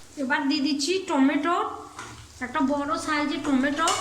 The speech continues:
টমেটোটা একটু ভেজে নেব। আমার টমেটো ভাজা হয়ে গেছে। এবার আমি দিয়ে দিচ্ছি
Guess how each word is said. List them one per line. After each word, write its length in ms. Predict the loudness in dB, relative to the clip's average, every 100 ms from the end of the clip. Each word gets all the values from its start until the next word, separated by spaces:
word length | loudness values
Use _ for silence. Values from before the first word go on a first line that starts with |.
| -4 -8 -10 -10 -12 -14 -14 -14 -16 -18 -16 -14 -12 -4
টমেটোটা 460 | -2 0 0 -2 -4
একটু 160 | -6 -6 0
ভেজে 260 | 2 2 2 2
নেব। 180 | 2 2 0 -2 -10 -16 -20 -20 -20 -20 -20 -20 -20 -20 -20 -20 -20 -20 _ _ _ -10 -10 -10 -16 -14 -10 -4
আমার 160 | -2 0
টমেটো 400 | 2 2 0 -2 0 2
ভাজা 220 | 2 2 0
হয়ে 180 | -2 -2
গেছে। 240 | -2 0 -2 -2 -4 -8 -4
এবার 180 | 0 2
আমি 140 | 2 0 0
দিয়ে 160 | 0 0
দিচ্ছি 320 | 0 0